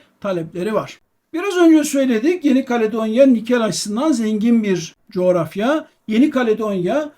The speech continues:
ham cevher ve metalin hafif işlenmiş formlarını içeren dünyanın üçüncü büyük birincil nikel üreticisi konumunda. Nikel elektrikli araçların çoğuna güç sağlayan lityum iyon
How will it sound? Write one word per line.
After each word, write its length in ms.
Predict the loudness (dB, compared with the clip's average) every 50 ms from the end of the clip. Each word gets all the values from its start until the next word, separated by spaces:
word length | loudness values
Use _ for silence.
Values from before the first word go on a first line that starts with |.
| _ _
ham 260 | -6 -2 0 0 0
cevher 460 | 2 2 0 0 0 0 0 0 0
ve 80 | 0 -2
metalin 640 | -2 -4 -6 -6 -4 -2 0 2 2 2 0 -2 -6 _ _ _ _
hafif 320 | -14 -6 -4 -4 -2 -2
işlenmiş 560 | -4 -6 -6 -6 -8 -8 -6 -6 -8 -8 -10
formlarını 600 | -14 -12 -10 -8 -8 -6 -6 -4 -4 -2 -2 -2
içeren 520 | -4 -4 -6 -8 -8 -6 -4 -4 -4 -4 -4
dünyanın 640 | -4 -4 -2 -2 -2 0 0 0 2 0 0 -2 -6 -12 _ _ -14
üçüncü 480 | -10 -2 0 0 2 2 2 0 0
büyük 400 | 2 2 4 4 4 2 -2 -10 _ _ _ _
birincil 580 | -6 -2 -2 0 0 0 0 2 2 2 2 0 -4
nikel 380 | -10 -12 -8 -6 -4 -4 -4 -6 -6 -8
üreticisi 600 | -8 -8 -8 -8 -10 -10 -10 -10 -8 -8 -8 -6
konumunda. 600 | -6 -4 -4 -2 -2 -2 -2 -4 -4 -6 -8 -10 _ _ _ -4
Nikel 480 | -4 -4 -2 0 2 4 4 2 2 -4 _ _
elektrikli 580 | -2 0 2 0 0 2 0 0 0 0 -2 -2
araçların 640 | 0 0 0 0 -2 -4 -4 -4 -4 -4 -4 -6 -8 -8 -12 _ _ _ _ _
çoğuna 520 | -8 -6 -2 0 2 2 2 2 0 -6 -6 -4
güç 160 | -4 -4 -4 -4
sağlayan 640 | -4 -2 -2 0 0 -2 -2 -2 0 0 0 -2 -4 -8 -12 -4 0
lityum 520 | 0 0 0 0 -2 -2 0 0 -2 -4 -4 -4
iyon 440 | -2 2 4 4 6 4 2 0